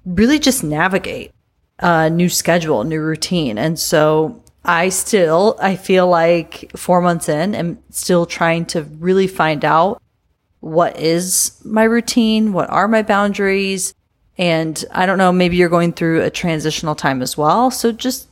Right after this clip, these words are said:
just wanted to share that, a little reminder, give yourself grace as you navigate new things because it takes time. And, you know, I told myself three months, but now I'm, like, thinking, eh, it's probably gonna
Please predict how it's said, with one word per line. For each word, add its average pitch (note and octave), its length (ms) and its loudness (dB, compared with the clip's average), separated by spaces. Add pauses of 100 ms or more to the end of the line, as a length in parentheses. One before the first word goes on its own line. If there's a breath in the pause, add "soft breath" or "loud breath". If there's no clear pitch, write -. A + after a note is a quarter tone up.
just - 220 -4
wanted C4+ 180 4
to C4 60 -6
share G3+ 180 2
that, G3+ 240 2
a G3+ 60 -2
little F#3+ 200 0
reminder, F#3 640 2 (460)
give D#3+ 160 -2
yourself A3 360 0
grace F#3+ 600 -2 (400)
as E3+ 360 0
you E3 60 0
navigate D3 480 0
new A#2 140 -6
things F#2+ 340 -8
because D3+ 560 -4 (140)
it F3 100 -8
takes - 280 -2
time. B3+ 500 0
And, E3+ 580 -2 (720 loud breath)
you F3 120 -2
know, D3+ 80 0
I D3 80 2
told F3+ 220 0
myself F#3+ 420 0
three F3 160 -2
months, A3 400 2
but G3 160 -4
now F#3 200 2
I'm, B3 120 4
like, B3+ 220 0
thinking, A#3+ 640 0
eh, G4+ 200 -6
it's F#4+ 120 -8
probably C#4 300 -2
gonna D#4+ 260 0